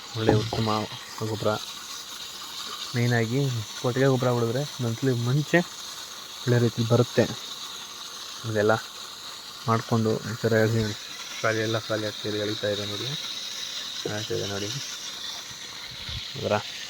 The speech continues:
ಈ ರೀತಿ ಮಾಡೋದು. ಮತ್ತು ನೋಡಿ, ಈ ರೀತಿ ಮಾಡಿಕೊಂಡು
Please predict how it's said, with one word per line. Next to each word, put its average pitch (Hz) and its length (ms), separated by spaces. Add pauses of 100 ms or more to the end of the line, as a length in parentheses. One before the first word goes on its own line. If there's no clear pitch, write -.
(920)
ಈ 113 80
ರೀತಿ 110 180 (100)
ಮಾಡೋದು. 98 320 (1200)
ಮತ್ತು 107 240 (4000)
ನೋಡಿ, 104 180 (200)
ಈ 110 80
ರೀತಿ 110 340 (120)
ಮಾಡಿಕೊಂಡು 113 420